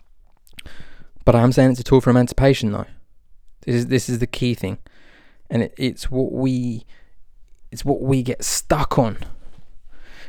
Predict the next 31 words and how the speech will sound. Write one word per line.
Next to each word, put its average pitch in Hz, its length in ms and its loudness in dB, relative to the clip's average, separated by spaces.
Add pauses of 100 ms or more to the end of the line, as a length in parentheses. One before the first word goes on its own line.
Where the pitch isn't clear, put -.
It's 139 120 0
what 165 160 8
we 190 120 6
get 170 220 4
stuck - 580 2
on 113 220 0 (1080)
that, 117 360 -2 (1200)
th-, 123 180 -6 (420)
that 131 320 2
this, 147 300 2
this 160 320 4
is 143 160 -2
the 135 80 0
kicker. 135 420 4 (220)
It's, - 160 -2
it's, 139 220 -4
it's - 180 -4
the - 60 -8
things 185 340 -2
that 143 100 2
we 127 220 2
get 120 180 -2
stuck - 560 0
on 120 280 0 (400)
are 123 200 6
that, 117 420 2
that 120 160 0
actually 120 260 -2
hold 120 360 4
us - 140 -8
back, - 520 -6